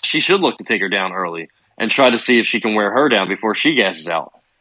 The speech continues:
And if it's on the feet, man, I think she's the better striker. I think she can hurt Andrea Lee. I think she's just, she's got more to her, uh, to her striking game than Andrea Lee. Andrea Lee is a, is a good power jab.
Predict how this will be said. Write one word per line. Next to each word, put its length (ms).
And 180
if 160
it's 100
on 80
the 80
feet, 280
man, 160
I 80
think 160
she's 160
the 60
better 180
striker. 340
I 80
think 160
she 140
can 100
hurt 340
Andrea 360
Lee. 200
I 100
think 180
she's 160
just, 220
she's 240
got 160
more 260
to 200
her, 400
uh, 180
to 160
her 80
striking 420
game 200
than 100
Andrea 280
Lee. 240
Andrea 220
Lee 140
is 100
a, 60
is 120
a 40
good 160
power 260
jab. 360